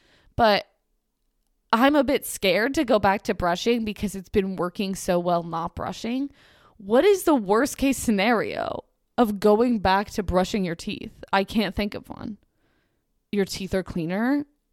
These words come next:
Like, you might have more friends because your breath doesn't smell absolutely rank. That's only, like, those are the only possible outcomes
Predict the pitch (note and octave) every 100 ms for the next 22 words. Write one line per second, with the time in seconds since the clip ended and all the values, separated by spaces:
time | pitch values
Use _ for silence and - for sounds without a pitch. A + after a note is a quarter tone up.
0 | _ _ - A3 G#3 - - - _ _
1 | G3 G#3 G3 F#3+ - G3+ G3 F#3+ F#3 F#3
2 | F#3+ G3 F#3 F#3 - F3 G#3 G#3+ G#3 G3+
3 | F#3 - F#3+ F3+ - F3 E3+ - E3 G3
4 | - G3+ - F3 - F3+ F#3 E3 D#3+ E3
5 | A#3 - _ _ _ _ _ - G#3 G#3+
6 | G#3 G3+ F#3 - G3 F#3+ F#3 F#3+ F#3 G3
7 | F3 F3 E3+ - E3+ - - E3 - F3+
8 | - - -